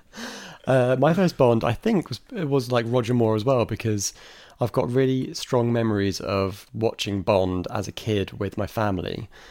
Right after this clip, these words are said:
Um, and, uh, you know, as a kid,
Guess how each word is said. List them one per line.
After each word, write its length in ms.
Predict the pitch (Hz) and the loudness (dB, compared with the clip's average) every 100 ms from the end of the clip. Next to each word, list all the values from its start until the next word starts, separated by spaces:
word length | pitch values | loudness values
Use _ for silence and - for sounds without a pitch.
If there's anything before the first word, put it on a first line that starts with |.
| - - _ | -20 -20 _
Um, 380 | - 101 95 95 | -2 0 0 -2
and, 380 | - 101 101 - - _ _ _ - | -2 -2 -2 -6 -14 _ _ _ -8
uh, 400 | 107 101 98 - - - | -4 -2 -2 -4 -8 -8
you 100 | 131 | -2
know, 140 | 110 | 0
as 140 | 110 117 | 0 -2
a 60 | |
kid, 400 | - 123 113 92 | -4 -2 -2 -2